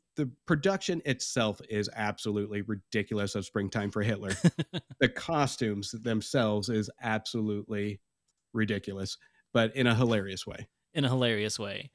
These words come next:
Speaker 2: Another favorite moment of mine is when the boys think that they've won and they run to the bar across the street,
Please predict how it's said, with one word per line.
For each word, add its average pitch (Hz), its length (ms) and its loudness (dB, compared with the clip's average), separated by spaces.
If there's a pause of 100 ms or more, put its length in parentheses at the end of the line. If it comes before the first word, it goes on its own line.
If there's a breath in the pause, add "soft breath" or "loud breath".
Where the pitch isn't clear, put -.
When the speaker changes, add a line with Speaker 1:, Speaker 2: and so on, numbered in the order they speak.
(260)
Speaker 2:
Another 156 400 4
favorite 180 360 4
moment 156 320 2
of 147 100 0
mine 120 360 0
is 123 240 0
when 127 320 0
the 117 100 4
boys 147 540 2
think 151 180 -4
that 120 140 -6
they've 120 240 0
won 156 340 2
and 127 80 2
they 110 120 2
run 127 200 2
to 127 60 0
the 117 100 0
bar 156 260 2
across 135 380 0
the 135 80 -2
street, 131 460 4